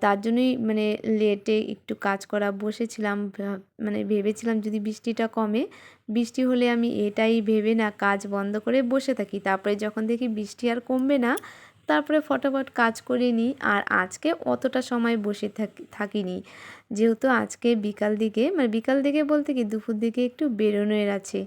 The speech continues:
কোথায় বেরোবো জানো? আজকে একটু সেজেগুজে করে, কারণ আমাদের পাড়ায় আজকে মা শীতলা ঠাকুরের পুজো আছে,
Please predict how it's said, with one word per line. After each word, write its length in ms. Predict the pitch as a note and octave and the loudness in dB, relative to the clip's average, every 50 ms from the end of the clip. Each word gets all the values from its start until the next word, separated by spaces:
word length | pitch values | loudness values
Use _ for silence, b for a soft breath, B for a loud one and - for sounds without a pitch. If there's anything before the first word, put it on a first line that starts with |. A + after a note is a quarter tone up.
| - B B B B B B B B - | -8 B B B B B B B B -4
কোথায় 320 | G#3+ - - A#3 A#3 A#3 | -4 -2 0 2 2 2
বেরোবো 360 | A3 A#3+ B3 B3+ B3 A#3+ A#3 A3+ | 4 4 4 4 4 4 2 2
জানো? 300 | G#3 B3 C4 C4+ D4 C#4+ G#3+ | 4 4 4 4 4 4 4
আজকে 280 | G3 G3+ F#3+ - - A3+ | 2 0 -2 -4 -4 -4
একটু 160 | A3 - - A3+ | -4 -4 -6 -8
সেজেগুজে 600 | - - G#3+ G3+ F#3+ G3 G#3+ A3 A3+ G#3+ A#3 A#3 | -6 -4 -4 -4 -2 -2 0 0 0 0 -2 -2
করে, 220 | - A#3+ A#3+ C#4 G4 G#4+ - | 0 0 2 0 0 0 0
কারণ 320 | - G#3 G3+ G3+ G3 F#3+ A#3+ - B B B B B B B | 2 2 4 4 2 2 0 -2 B B B B B B B
আমাদের 440 | - G3 F#3+ F#3+ G3 G3 G#3 G#3 A3+ | 0 0 0 0 0 0 0 0 0
পাড়ায় 440 | A3 - A3+ A3+ G#3+ G#3 G#3 G#3+ A3 A3 | 0 0 2 2 4 4 4 4 2 2
আজকে 280 | A3 G#3+ - - E4 E4+ | 0 -2 -4 -4 -4 0
মা 200 | D#4+ B3+ A3 G#3 G#3 | 2 2 2 2 0
শীতলা 420 | - - G3+ G3 - G3+ G#3 G#3 | -2 -6 -8 -8 -4 -2 -2 -2
ঠাকুরের 440 | G#3 A3 G#3+ G#3 - A#3+ C4 C#4 C#4+ | -2 -2 -6 -6 -2 0 0 0 0
পুজো 360 | C4+ - A#3 A3+ A3 G#3 G#3+ G#3 | 0 -2 -4 -2 0 2 4 4
আছে, 300 | G#3 G3+ G3 - - | 4 2 0 -2 -4